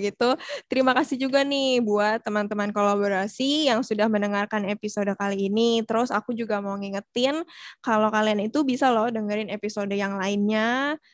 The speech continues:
Terus di Spotify kita di Plus Jakarta, kalian juga boleh follow atau mengikuti sosial media Plus Jakarta. Ada Instagram, TikTok, dan LinkedIn.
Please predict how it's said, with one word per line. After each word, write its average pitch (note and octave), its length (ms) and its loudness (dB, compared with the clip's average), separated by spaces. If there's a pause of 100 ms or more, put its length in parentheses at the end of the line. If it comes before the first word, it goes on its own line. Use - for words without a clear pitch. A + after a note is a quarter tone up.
(260)
Terus G#3+ 800 -2
di C4+ 480 -2 (500)
Spotify B3+ 480 2
kita B3+ 400 0
di B3+ 160 -2
Plus G#3+ 240 -2
Jakarta, G#3 560 -4
kalian G#3+ 400 0
juga A3 160 0
boleh D4 400 0
follow A#3+ 640 2 (240)
atau A3+ 320 0
mengikuti C#4 480 -2
sosial A#3 480 -2
media G3+ 240 -2
Plus G3 240 -4
Jakarta. G3 560 -2
Ada G#3 240 -2
Instagram, G#3 720 -2 (400)
TikTok, C4 640 2
dan G#3+ 240 2
LinkedIn. A3 560 -6